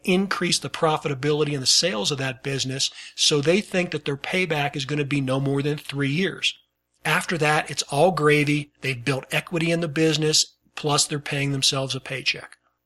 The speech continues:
So that's a, just a quick example of how the price per earnings ratio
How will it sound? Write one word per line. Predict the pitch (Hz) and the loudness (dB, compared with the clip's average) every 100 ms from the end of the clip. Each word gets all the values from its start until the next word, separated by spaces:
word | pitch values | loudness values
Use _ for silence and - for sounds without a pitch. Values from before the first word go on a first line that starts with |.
| _ | _
So | - - 170 | -4 0 2
that's | 220 - 220 | 2 0 0
a, | 165 | -4
just | 156 170 | 0 2
a | 151 | 2
quick | - 196 185 | 0 0 0
example | 147 147 151 147 | 2 4 4 2
of | 123 | 0
how | 143 139 - | 0 0 -4
the | 135 | -8
price | - - 170 180 | -4 2 4 4
per | 165 170 | -2 2
earnings | 165 160 143 | 2 4 2
ratio | 139 143 147 143 135 135 | 2 4 2 2 -2 -4